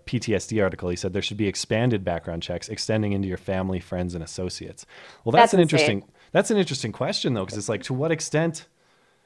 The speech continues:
Speaker 1: I mean, we, we know that Omar Mateen's relationship with Syrian terrorist guy matters. And, um, in terms of,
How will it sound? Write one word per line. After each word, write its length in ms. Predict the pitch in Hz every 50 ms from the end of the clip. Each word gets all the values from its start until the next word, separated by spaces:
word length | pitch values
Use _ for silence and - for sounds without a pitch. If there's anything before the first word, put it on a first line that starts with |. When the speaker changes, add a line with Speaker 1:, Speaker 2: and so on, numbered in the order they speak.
| _ _ _ -
Speaker 1:
I 60 | 151
mean, 220 | 165 170 160 156 156
we, 220 | 147 165 170 151
we 140 | 147 147 156
know 240 | 156 151 165 185 220
that 200 | 214 202 139 120
Omar 560 | 117 123 151 165 143 120 113 110 107 104 104
Mateen's 800 | 107 107 107 101 - - 127 131 131 127 123 117 110 - - -
relationship 640 | 110 107 104 110 120 - 131 104 - - 104 92 -
with 120 | 98 90
Syrian 400 | - - - 117 113 110 104 95 92
terrorist 440 | - - 107 139 170 139 98 - -
guy 220 | 90 82 82 85
matters. 560 | 82 80 78 78 78 76 78 87 101 - - -
And, 320 | 107 104 104 104 104 101 - - - - - _ _ _ _ _ _ _ _
um, 380 | - 104 101 98 95 95 98 95 -
in 100 | 117 113
terms 260 | - 127 113 107 107
of, 240 | 107 95 90 -